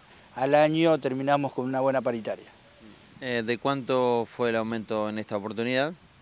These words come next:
Speaker 1: Mirá, cerramos en un seis por ciento con un bono, este, que se va a dar el quince de enero. Eh, terminamos en el ciento treinta por ciento, más o menos, en el acumulado del año.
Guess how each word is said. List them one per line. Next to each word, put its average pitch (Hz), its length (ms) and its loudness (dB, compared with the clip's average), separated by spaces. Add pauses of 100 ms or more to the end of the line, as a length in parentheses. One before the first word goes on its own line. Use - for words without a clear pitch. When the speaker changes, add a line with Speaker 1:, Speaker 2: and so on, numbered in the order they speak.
Speaker 1:
Mirá, 143 360 6
cerramos 180 540 6
en 151 300 2
un 160 240 -2
seis 165 180 2
por 143 160 2
ciento 196 500 4
con 131 1000 -2
un 135 480 -6
bono, 135 840 2 (420)
este, 117 460 -6
que 117 100 -8
se 127 120 -4
va 131 100 4
a 131 40 6
dar 131 140 4
el 120 140 -2
quince 135 320 -2
de 123 100 2
enero. 175 360 4 (880)
Eh, 120 440 -4 (280)
terminamos 156 680 6
en 135 220 4
el 131 240 0
ciento 143 880 4
treinta 156 480 6
por 131 160 0
ciento, 160 420 4
más 143 180 2
o 139 60 0
menos, 143 400 4
en 127 200 -6
el 123 60 -2
acumulado 139 520 6
del 135 160 4
año. 110 340 0